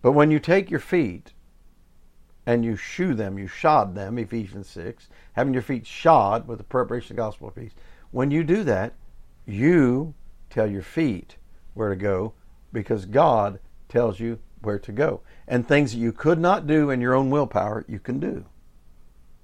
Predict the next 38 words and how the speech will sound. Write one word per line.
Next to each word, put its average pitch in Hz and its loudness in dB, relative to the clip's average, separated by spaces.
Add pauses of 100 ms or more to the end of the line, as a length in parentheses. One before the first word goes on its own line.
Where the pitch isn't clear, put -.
(500)
So - 4
where 202 10
did 180 6
my 147 6
feet 156 -2
take 143 -2
me? 95 -10 (600)
I 165 4
would 165 6
imagine 180 2
there's 156 2
gonna 175 2
be 175 4
some 165 -2
really 202 0
good 202 -2
things. 147 -6
Jot 127 6
'em 160 0
down, 165 0
enjoy 139 -2
them. 101 -8 (1600)
And 143 6
then 156 10
I 175 6
would 139 2
say 139 0
there's 165 -4
probably 135 4
gonna 131 -2
be 123 0
some 113 -8
things 123 -6
that 156 4
aren't 214 4 (200)
all 107 4
that 107 -2
good. 107 -6